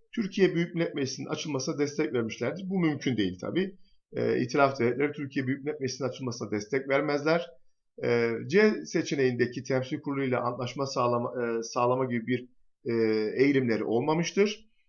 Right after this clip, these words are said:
A seçeneğindeki Türkiye, e, Türk devletini kabul etmişler ya da tanımışlar ifadesini,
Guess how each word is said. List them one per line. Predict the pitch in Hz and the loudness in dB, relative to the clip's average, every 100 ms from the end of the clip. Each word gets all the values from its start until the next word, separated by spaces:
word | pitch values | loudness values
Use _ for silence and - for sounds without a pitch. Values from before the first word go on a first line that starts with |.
| - - | -20 2
A | 170 190 | 6 6
seçeneğindeki | 190 - 156 135 120 120 160 185 - _ _ _ | 6 0 0 0 0 0 -2 -2 -8 _ _ _
Türkiye, | - 170 - 156 | -6 -6 0 4
e, | 131 127 120 123 | 4 2 -4 -4
Türk | 175 - | -6 0
devletini | 147 127 131 127 | 2 2 2 -4
kabul | 147 151 160 120 131 | -2 -4 -4 -6 -8
etmişler | - 127 131 117 | -8 -6 -2 0
ya | 135 | 0
da | 127 | -2
tanımışlar | - 135 151 - 117 147 | -2 -4 -2 -2 -2 -4
ifadesini, | - 123 113 107 165 | -2 0 2 0 0